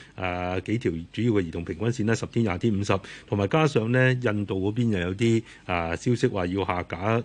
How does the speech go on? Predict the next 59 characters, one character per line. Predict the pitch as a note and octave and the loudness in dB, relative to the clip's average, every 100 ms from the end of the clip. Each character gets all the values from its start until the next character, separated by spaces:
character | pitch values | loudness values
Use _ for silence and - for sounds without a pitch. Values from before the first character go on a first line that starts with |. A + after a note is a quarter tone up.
| - | -2
呃， | F2+ F2 F2 F2 F2 | -4 -2 -4 -4 -4
中 | - B2 | 0 2
國 | A2 G2 | 2 0
嗰 | - | -2
啲 | G2 A#2 A#2 - | 0 0 0 0
Apps | A#2 A#2+ - | 2 2 -2
裏 | - F2+ F#2+ | -4 -2 -2
邊 | F#2+ F2+ | -2 -2
嗰 | F2+ | -2
啲 | A#2+ A#2 | 0 0
嘅 | G2+ | 0
遊 | F2+ D2+ D2+ | 0 -4 -2
戲， | G#2 G2+ - - - | 2 2 0 -14 -8
騰 | F2+ F2 | -6 -4
訊 | - A2 | 0 2
呢， | B2 A2 | 2 2
就， | G2 F2+ F#2 | 0 -2 -4
呃， | F#2+ F2 E2+ F2 F2+ | -4 -2 -2 -4 -4
有， | F#2+ F#2+ G#2 G2 | -6 -4 -4 -2
有 | G2 | 0
啲 | G#2+ A#2+ | 2 2
人 | E2 | 2
同 | E2 | -4
佢 | F2+ | -4
計 | - G2 | 0 2
呢， | A2 | 2
就， | G#2 F2+ E2+ - - | 2 0 -4 -8 -10
啊， | F#2 E2+ | -8 -6
損 | - G#2 | -2 2
失 | A#2+ | 2
都， | - A#2+ A#2 A2 | 2 2 2 2
啊， | G2 E2 E2+ | -4 -6 -8
呃， | F2 E2+ E2 | -8 -6 -4
相 | - A2+ | -2 0
當 | A2 A2 | 2 0
之， | G#2 A#2 G#2+ - - | 2 2 0 -4 -8
啊， | - | -2
會 | F2+ G2 | 2 2
帶 | F#2+ | 2
嚟 | D#2+ F#2+ | 0 -2
一 | |
個 | G#2 | -2
大 | G2 - | -4 -2
嘅 | F2 | 0
損 | F2+ F#2+ G2 | 0 -2 0
失。 | B2+ | 0
所 | - D#3+ | 2 2
以 | E3+ | 4
可 | B2 G#2 D3+ | 2 2 2
能 | A2+ E2+ | 2 0
呢， | A2+ B2 - - | 0 0 -4 -12
呃， | A2 F#2 F2+ F2+ F2+ | -6 -4 -2 -2 -2
你 | F#2+ A#2+ | 0 2
既 | C#3 | 2
然 | A#2+ F2 | 2 -2
上 | F#2+ G2 | -2 -2
邊 | G2+ G2 | -2 -4
破 | - | -4
唔 | A2 | -4